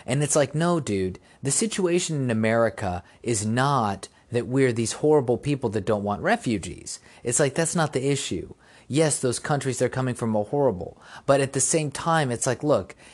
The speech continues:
if, you know, the world has billions of people, we can't accept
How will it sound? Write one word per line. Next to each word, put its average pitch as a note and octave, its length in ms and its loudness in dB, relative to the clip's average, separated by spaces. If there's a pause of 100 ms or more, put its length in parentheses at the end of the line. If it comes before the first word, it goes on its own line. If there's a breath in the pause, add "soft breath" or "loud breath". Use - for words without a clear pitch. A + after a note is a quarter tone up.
(200 loud breath)
if, C#3+ 360 0
you D#3 120 0
know, A#2 160 4
the A2 140 0
world D#3+ 380 2
has C3+ 280 0
billions B2+ 800 2
of G#2 140 -4
people, F#3 520 -2 (300 loud breath)
we F3+ 240 0
can't F3 640 -2
accept D3+ 640 0